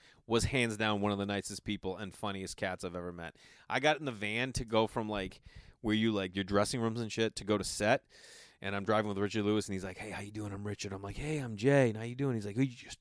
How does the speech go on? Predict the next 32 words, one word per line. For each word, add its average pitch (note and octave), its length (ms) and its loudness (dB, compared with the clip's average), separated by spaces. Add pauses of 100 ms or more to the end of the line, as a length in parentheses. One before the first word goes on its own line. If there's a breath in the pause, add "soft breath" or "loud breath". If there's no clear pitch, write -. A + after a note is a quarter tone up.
(100)
you A#2+ 100 -2
just G#2+ 240 -6
on G2+ 120 -6
for A2 100 -4
the G#2 100 0
day G#2+ 180 0
today?" A#2+ 220 2
I'm A#2+ 80 0
like, A2 160 -8
"Yeah, D3+ 260 8
I'm C#3 120 4
gonna C3 240 2
be B2 180 2
doing B2 320 2
the A#2 120 2
carjacking A2+ 680 2
with F#2 160 -6
you." A#2+ 180 4
And G#2+ 80 0
he's G2+ 100 -8
like, A#2+ 160 -8
"Oh, E3+ 200 0
that's C#3 160 -8
great." C#3 320 0 (500 soft breath)
Starts - 300 6
coaching - 580 6
me. C#3 60 2
He's A2+ 160 -2
like, G#2 160 -2 (240 soft breath)
"Here's C3 220 4
the A#2+ 60 -2
deal. G2+ 220 -2